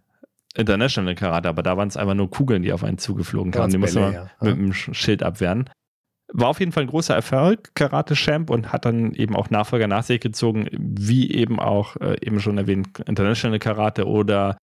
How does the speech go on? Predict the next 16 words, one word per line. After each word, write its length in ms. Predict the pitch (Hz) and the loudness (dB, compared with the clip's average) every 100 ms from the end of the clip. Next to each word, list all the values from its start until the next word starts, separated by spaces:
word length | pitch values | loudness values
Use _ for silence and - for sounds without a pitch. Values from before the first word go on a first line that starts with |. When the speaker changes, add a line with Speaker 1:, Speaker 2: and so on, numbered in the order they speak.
| _ | _
Speaker 1:
eins 180 | - 120 | -4 0
meiner 140 | 127 | 2
Lieblingsspiele 560 | 113 123 135 - 117 113 | 2 2 0 2 2 2
ist 220 | - 117 | 2 0
ja 100 | 107 | 0
Exploding 540 | 104 - - 123 147 139 | -2 -6 -2 -2 0 -2
Fist, 320 | 151 143 - | -2 -2 -6
das 80 | - | -6
finde 180 | 107 | -4
ich 140 | 95 - | -4 -4
richtig 480 | 113 110 - - - | -2 0 -2 -4 -2
cool. 340 | 113 113 113 113 _ _ - | 2 2 2 -2 _ _ -10
Also 400 | - 95 92 87 - | -4 -2 0 0 -2
The 160 | - | -4
Way 240 | 92 92 - | 0 0 0
of 300 | 98 - | -4 -6